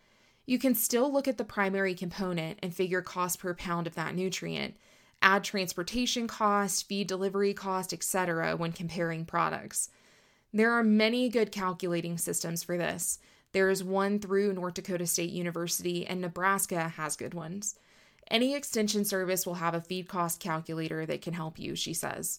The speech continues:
Most people are familiar with protein supplements because protein is important, but energy also must be adequate, clarifies Block.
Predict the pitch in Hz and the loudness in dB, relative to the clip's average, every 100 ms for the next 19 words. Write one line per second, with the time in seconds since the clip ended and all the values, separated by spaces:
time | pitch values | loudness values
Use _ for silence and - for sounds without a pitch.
0 | _ 202 220 254 - 294 311 285 254 226 | _ 2 4 4 2 0 4 4 4 4
1 | 196 185 175 170 170 175 175 170 165 170 | 4 2 2 0 0 0 0 -2 -2 -2
2 | 165 170 165 165 - 196 202 - - 180 | -2 -4 -2 -4 -6 0 0 0 -2 -2
3 | 180 180 170 170 170 170 160 - - - | -2 -2 -2 -4 -2 -2 -2 -4 -10 -12
4 | - 185 196 220 247 233 233 220 214 - | -2 0 0 0 0 0 0 0 -2 -4
5 | 180 180 185 175 160 160 160 - 151 156 | -4 -2 0 0 0 -2 -4 -6 -6 -6
6 | - 156 - 175 165 165 165 156 - 160 | -6 -6 -4 -2 -2 -2 -6 -6 -8 -6
7 | 160 - | -6 -8